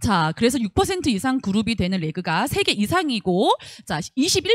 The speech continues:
퍼센트를 달성하셨어요. 십오 퍼센트 이상이 됐기 때문에 당연히 이분도 브론즈 핀에 해당이 되고요. 이분은 이달에, 십일월 달에 에스피, 실버 프로듀서를 달성하셨어요. 자, 이렇게 에스피를 하면서 브론즈 이 구조를 가지고 에스피가 되시니까 이분은 진짜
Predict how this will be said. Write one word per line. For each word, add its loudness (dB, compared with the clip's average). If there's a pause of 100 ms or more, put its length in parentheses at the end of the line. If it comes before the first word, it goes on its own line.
퍼센트를 2
달성하셨어요. 4 (220)
십오 -2
퍼센트 -2
이상이 0
됐기 0
때문에 -2
당연히 0
이분도 0 (200)
브론즈 2
핀에 0
해당이 0
되고요. 0 (220)
이분은 0
이달에, 0
십일월 -2
달에 -2
에스피, 0 (200)
실버 -4
프로듀서를 0
달성하셨어요. -4 (220)
자, 0
이렇게 2 (280)
에스피를 0
하면서 -4
브론즈 0
이 -2
구조를 -4
가지고 -8
에스피가 -6
되시니까 0
이분은 -4
진짜 -10